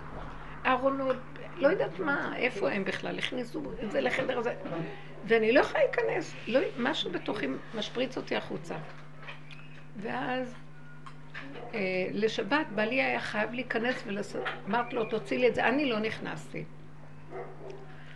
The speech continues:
עכשיו, יש לי תיק כזה של, אה, קרם וקצת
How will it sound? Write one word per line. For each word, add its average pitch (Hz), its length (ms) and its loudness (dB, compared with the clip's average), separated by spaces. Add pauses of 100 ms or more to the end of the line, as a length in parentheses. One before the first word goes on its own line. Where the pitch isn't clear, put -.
(240)
עכשיו, 214 300 0
יש 240 240 2
לי 240 100 -2
תיק - 240 -4
כזה 202 220 0
של, 185 360 -2
אה, 185 240 -2
קרם 175 540 0
וקצת 202 340 -4